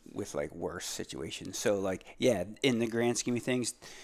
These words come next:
people are like, "Oh, that's pretty serious." I'm like, "Nah, it could have been worse. Like, I could have died. I could have lost a leg or whatever." So I didn't, but it was, it's, I think about, again, like,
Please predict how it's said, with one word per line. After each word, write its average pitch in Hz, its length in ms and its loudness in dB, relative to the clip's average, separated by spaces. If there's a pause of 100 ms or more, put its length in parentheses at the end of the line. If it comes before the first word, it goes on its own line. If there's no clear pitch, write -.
(140)
people 127 220 4
are - 20 6
like, 123 100 0
"Oh, 139 120 0
that's 143 160 0
pretty 110 220 0
serious." 139 360 -2
I'm 104 80 -4
like, 104 240 -10
"Nah, 175 60 -6
it - 160 -12
could - 80 -12
have 113 80 -6
been 104 180 -4
worse. 101 240 -4
Like, 95 140 -6
I 104 80 -4
could 101 180 0
have 98 180 -2 (760)
died. 98 340 8
I - 80 2
could 113 140 2
have 92 80 2
lost 92 300 2
a - 20 2
leg 82 420 0
or 85 100 -2
whatever." 87 480 -2
So 82 180 0
I 104 100 4
didn't, 87 380 -6
but 87 160 0
it 110 100 2
was, 90 320 -6 (560)
it's, - 380 -2 (320)
I 185 100 12
think 180 240 2
about, 120 420 10 (600)
again, 135 340 4
like, 117 220 0